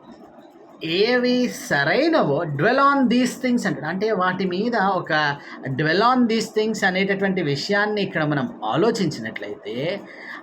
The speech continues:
అవి ఒక అభ్యాసపూర్వకముగా అంటే అవి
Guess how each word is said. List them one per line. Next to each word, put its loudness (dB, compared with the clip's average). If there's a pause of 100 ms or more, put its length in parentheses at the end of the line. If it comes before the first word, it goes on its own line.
అవి 0
ఒక -2
అభ్యాసపూర్వకముగా 0 (800)
అంటే 0 (240)
అవి 0